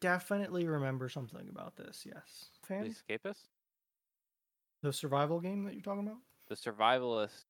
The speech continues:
Speaker 2: is the survival game. The Escapist was the game that they're, like, most notable for.
Speaker 1: Yeah, I definitely remember this a little bit. <sighs> Not a ton, though.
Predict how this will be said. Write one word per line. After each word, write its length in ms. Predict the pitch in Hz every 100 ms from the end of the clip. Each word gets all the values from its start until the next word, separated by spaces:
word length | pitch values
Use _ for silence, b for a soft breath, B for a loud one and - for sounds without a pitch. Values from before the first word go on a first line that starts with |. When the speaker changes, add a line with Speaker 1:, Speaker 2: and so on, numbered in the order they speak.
| -
Speaker 2:
is 180 | 104 95
the 100 | 98
survival 480 | - 104 101 95 95
game. 220 | 92 95
The 140 | 95 95
Escapist 600 | - - 95 - 95 -
was 180 | - 90
the 200 | 98 104 _
game 280 | - 95 92
that 140 | 92 92 _
they're, 140 | 95
like, 140 | 95 92 -
most 220 | 95 -
notable 320 | 98 95 95
for. 240 | - - 107 _ _ _ _ _ _ _ _ _ _ _ _ _ _ _ _ _ _ _ _ _ _ _ _ _ _ b b b _
Speaker 1:
Yeah, 240 | 175 156
I 100 | -
definitely 600 | 160 208 208 254 240 208
remember 360 | 190 175 160 165
this 220 | 175 185
a 60 | 190
little 180 | 180 185
bit. 360 | 190 208 196 - _ _
<sighs> 80 | B B B B B _ _ _ _ _ _ _ _ _ _ _ _ _ _ _ _ _ _ _ _ _
Not 220 | 160 165 170
a 60 |
ton, 320 | 156 - - 190
though. 180 | 196